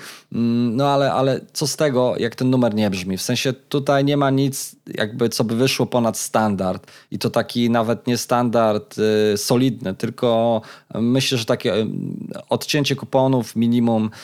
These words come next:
No ja jestem zawiedziony, nie? E, czym dłużej słucham, to jakby, mm, aspekt przewojowości, szczególnie nawet bez, bez klipu, nawet wysłałem ci, jak, jak zapytałeś na, na grupie, czego słuchacie, to wysłałem ci,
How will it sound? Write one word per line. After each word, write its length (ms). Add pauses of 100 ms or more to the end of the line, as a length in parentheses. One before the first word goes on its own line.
(260)
No 60
ja 80
jestem 240
zawiedziony, 640
nie? 260 (240)
E, 280
czym 200
dłużej 300
słucham, 540 (100)
to 100
jakby, 540 (320)
mm, 340
aspekt 440
przewojowości, 1000
szczególnie 420
nawet 320
bez, 320
bez 240
klipu, 420 (140)
nawet 260
wysłałem 400
ci, 160
jak, 240
jak 420
zapytałeś 600
na, 260 (300)
na 180
grupie, 300
czego 220
słuchacie, 380
to 160
wysłałem 440
ci, 240